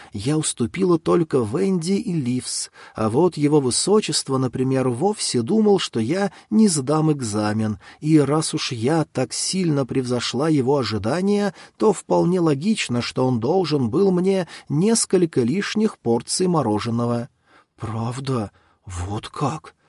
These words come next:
Люсия пару секунд сомневалась, а потом все же спросила: «А мой результат?»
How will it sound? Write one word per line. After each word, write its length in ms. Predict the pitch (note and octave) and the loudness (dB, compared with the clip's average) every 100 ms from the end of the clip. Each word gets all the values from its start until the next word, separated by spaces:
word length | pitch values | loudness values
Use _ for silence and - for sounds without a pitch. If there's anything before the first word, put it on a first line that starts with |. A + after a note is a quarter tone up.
| _ - | _ -10
Люсия 640 | C3+ F2 - - G3+ G3 | -6 -4 -4 -2 2 4
пару 340 | E3+ E3+ F#3+ F3+ | 2 -2 0 0
секунд 520 | - E3 - F#3+ E3+ | 0 -2 0 -2 0
сомневалась, 840 | - F3+ F3+ D#3+ A#2+ - D#2+ - _ - | -2 0 2 0 -2 -4 -6 -8 _ -8
а 140 | G#2 | -6
потом 480 | - E2+ C3+ F3+ E3+ - - | -4 -2 0 0 -2 -6 -12
все 380 | - - D#3 D3+ | -8 -2 0 0
же 100 | D3+ | -2
спросила: 840 | - D3 D3 - - F2+ F2+ - _ _ - | -6 -4 -4 -4 -4 -6 -8 -12 _ _ -6
«А 300 | C#3 C3+ B2 - _ - | -2 0 -2 -8 _ -8
мой 540 | D3 D3 C#3 B2+ B2+ - | 0 2 4 4 2 0
результат?» 680 | D3 D#3 F3 D#3+ F#3+ F#3 | 0 2 0 0 0 -2